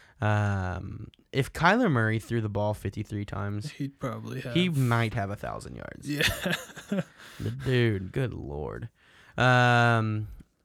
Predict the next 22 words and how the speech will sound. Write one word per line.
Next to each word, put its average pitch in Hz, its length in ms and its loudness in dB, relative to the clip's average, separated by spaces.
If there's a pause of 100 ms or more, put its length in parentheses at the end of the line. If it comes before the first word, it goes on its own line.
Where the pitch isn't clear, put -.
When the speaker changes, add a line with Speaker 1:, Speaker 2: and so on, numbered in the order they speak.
(120)
Speaker 1:
one 170 320 4
touchdown 151 480 4
on 139 80 4
the 131 80 2
game 135 420 2
for 127 140 -4
him 127 480 2
throwing, 123 600 2 (180)
uh, 113 40 -2 (340)
and, 117 240 -2
and 104 260 -6
just 120 140 -4
one 139 120 2
touchdown 120 340 -2
for 120 100 -6
him 139 240 -8
completely. 110 460 -6 (540)
Um, 117 1000 4 (920)
Kennedy 156 300 6
Brooks 151 280 6
led 143 220 4
the 131 180 2